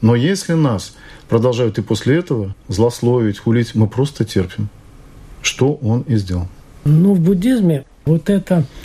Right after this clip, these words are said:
Speaker 2: состояние собственного достоинства, его можно интерпретировать следующим образом. Не пустить в себя негативных эмоций.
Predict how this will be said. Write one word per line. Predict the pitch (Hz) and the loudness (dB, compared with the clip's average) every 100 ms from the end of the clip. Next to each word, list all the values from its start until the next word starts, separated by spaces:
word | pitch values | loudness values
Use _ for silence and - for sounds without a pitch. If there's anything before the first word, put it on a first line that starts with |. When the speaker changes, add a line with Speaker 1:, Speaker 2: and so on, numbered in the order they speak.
| - - | -18 -2
Speaker 2:
состояние | 170 156 190 196 202 175 165 | -2 0 0 2 2 2 0
собственного | 143 185 - - 156 | 0 -2 -4 -2 0
достоинства, | 139 156 - 262 262 185 - 135 | 0 -2 -2 0 2 0 0 -2
его | 151 170 240 | 0 0 0
можно | 208 196 180 170 | 0 2 2 2
интерпретировать | 160 165 170 - 160 240 214 139 | 0 0 0 -2 -2 0 0 0
следующим | 170 175 151 - 202 | 0 0 0 0 0
образом. | 220 123 117 151 - - - - - - 147 | 0 0 -2 -6 -16 -18 -18 -16 -18 0 4
Не | 170 214 | 4 2
пустить | 220 220 - - 202 | 0 -2 0 -2 -2
в | - | -2
себя | - - 175 151 220 262 254 220 - | -4 0 0 2 0 0 -4 -8 -4
негативных | 147 151 139 160 - 214 170 151 | 0 2 0 -2 -2 0 0 -2
эмоций. | 135 123 110 - - | -2 -2 -4 -10 -20